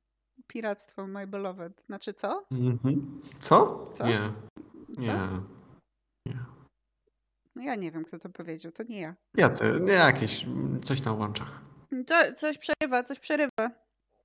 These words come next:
Speaker 2: Mhm.
Speaker 1: <laughs> Także dzie-, dziękuję jeszcze raz za Shopee tydzień. Fantastyczny jest. No po prostu, mm, beloved.
Speaker 2: Mhm.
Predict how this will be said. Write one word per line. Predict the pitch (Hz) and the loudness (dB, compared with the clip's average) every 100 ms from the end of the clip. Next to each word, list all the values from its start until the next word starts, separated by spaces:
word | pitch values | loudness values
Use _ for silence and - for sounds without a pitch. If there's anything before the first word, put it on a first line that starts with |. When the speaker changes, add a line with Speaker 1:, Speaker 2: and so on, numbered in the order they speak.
| _ _ - - 392 | _ _ -12 6 8
Speaker 2:
Mhm. | - 381 - - | 10 8 8 8
Speaker 1:
<laughs> | 330 - 330 302 277 233 - - - - - - _ _ _ _ _ _ _ - | 6 4 2 2 0 -2 -4 -16 -16 -18 -18 -18 _ _ _ _ _ _ _ -8
Także | 240 226 247 247 | -6 -2 -2 2
dzie-, | 277 247 | 0 2
dziękuję | 269 285 320 294 | 2 2 2 2
jeszcze | 254 254 - | 2 0 0
raz | 240 240 | -2 -2
za | 240 | -4
Shopee | - 247 - | -6 -8 -10
tydzień. | - 214 226 226 226 | -14 -8 -4 -4 -4
Fantastyczny | 254 240 220 - 202 - 185 | -6 -8 -10 -12 -10 -8 -8
jest. | 190 196 - | -8 -10 -12
No | 214 | -12
po | - 208 | -12 -10
prostu, | 202 208 - | -10 -10 -10
mm, | 208 190 202 - 226 214 _ _ _ _ _ - | -10 -10 -10 -12 -10 -12 _ _ _ _ _ -18
beloved. | 202 214 202 180 180 185 | -6 -2 -2 -4 -8 -6
Speaker 2:
Mhm. | 151 135 185 | -6 -6 -6